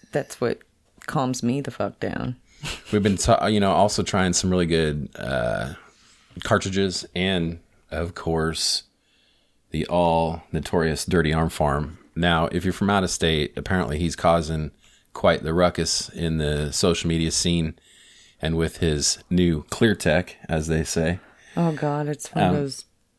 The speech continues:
Speaker 2: Well, I think it's, it's good. It's, you know, chemistry that's been out there. It's now being applied to cannabis.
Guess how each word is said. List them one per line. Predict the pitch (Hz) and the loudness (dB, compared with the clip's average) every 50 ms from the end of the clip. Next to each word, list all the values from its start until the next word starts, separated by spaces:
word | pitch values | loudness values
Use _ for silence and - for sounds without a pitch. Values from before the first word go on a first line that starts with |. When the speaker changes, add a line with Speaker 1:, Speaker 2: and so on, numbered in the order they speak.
| _ _ _ _ _ - - - - | _ _ _ _ _ -20 -12 -4 0
Speaker 2:
Well, | 117 120 131 131 - | 2 4 4 4 4
I | - 117 | 4 2
think | 110 - 135 139 135 - - | 4 2 2 0 0 -2 -2
it's, | - 113 95 - - - | -2 -2 -2 -2 -2 -2
it's | - 104 - 104 | -2 -2 -2 0
good. | 104 123 117 107 104 120 117 - - 52 - | 2 4 4 6 4 2 0 -6 -10 -6 -2
It's, | 69 98 90 - - - - - - | -2 0 0 0 -2 -2 -4 -6 -4
you | - 104 101 | -2 0 0
know, | 95 95 98 98 - - - | 0 0 -2 -4 -8 -14 -6
chemistry | - - 113 107 104 - - 113 | -2 0 0 0 2 2 2 2
that's | 104 98 - | 2 2 0
been | - - 104 92 | 0 2 2 4
out | 92 98 101 | 4 4 4
there. | - 98 90 87 | 4 4 4 4
It's | 82 - - | 2 2 0
now | 90 90 92 98 | 2 2 4 4
being | 92 92 95 90 | 4 2 2 0
applied | 87 - - 95 98 92 80 | 0 2 4 4 4 4 2
to | 73 69 | -2 -6
cannabis. | - - 101 101 113 98 78 90 95 92 - - - - | -4 0 2 2 2 2 2 0 -2 -2 -4 -8 -8 -10